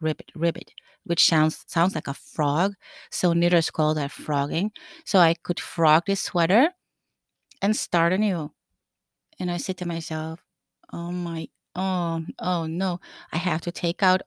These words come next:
all the stitches. Then I have to rip it out, and then I have to put it back on the stitches." That, that's,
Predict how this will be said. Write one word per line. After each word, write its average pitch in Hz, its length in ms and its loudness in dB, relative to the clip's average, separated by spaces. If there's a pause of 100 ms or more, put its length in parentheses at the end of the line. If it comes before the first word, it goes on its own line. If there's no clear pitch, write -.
all 175 220 4
the 190 80 0
stitches. 175 680 -4 (440)
Then 170 200 2
I 190 100 6
have 190 360 0
to 165 340 -2
rip 160 320 2
it 208 100 2
out, 180 440 0
and 165 120 -4
then 160 100 0
I 170 60 0
have 165 260 -4
to 165 80 -6
put - 220 -6
it 175 200 -4
back 165 260 0
on 185 80 0
the 175 80 -2
stitches." 165 420 -8
That, 190 240 -2
that's, 202 400 -2